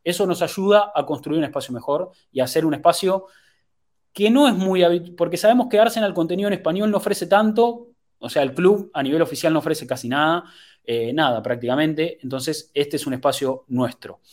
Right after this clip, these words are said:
Eh, y, eh, tal de Gian, que es muy bueno, así que también vayan ahí porque hay contenido diario. Gian hace algo súper entretenido, que está muy piola,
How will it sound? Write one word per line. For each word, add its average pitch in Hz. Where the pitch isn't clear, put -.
Eh, 131
y, 220
eh, 131
tal 185
de 175
Gian, 226
que 156
es 143
muy 202
bueno, 220
así 165
que 151
también 151
vayan 147
ahí 160
porque 135
hay 135
contenido 131
diario. 156
Gian 156
hace 151
algo 143
súper 156
entretenido, 135
que 127
está 143
muy 143
piola, 160